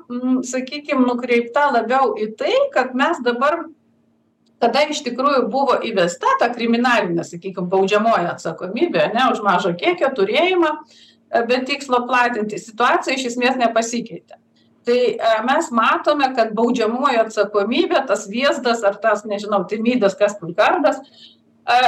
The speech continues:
jis tikrai nesuveikė kaip prevencijos priemonė. Ir tai tikrai čia patvirtina įvairios teorijos, kad baudžiamoji atsakomybė, kažkokie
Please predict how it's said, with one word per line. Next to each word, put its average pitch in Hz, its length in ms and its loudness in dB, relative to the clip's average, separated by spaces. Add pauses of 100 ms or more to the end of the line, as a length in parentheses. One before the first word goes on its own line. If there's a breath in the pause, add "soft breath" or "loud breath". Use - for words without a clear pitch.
(140)
jis - 160 2
tikrai 302 320 2
nesuveikė 269 680 0
kaip 247 180 -4
prevencijos 247 580 0
priemonė. 202 640 -4 (240)
Ir 208 80 0
tai 254 160 -2
tikrai 269 320 0
čia - 140 -2
patvirtina 233 580 0
įvairios 214 480 0
teorijos, 330 600 0
kad 254 180 -4
baudžiamoji 220 540 -2
atsakomybė, 214 760 -2
kažkokie 220 480 -2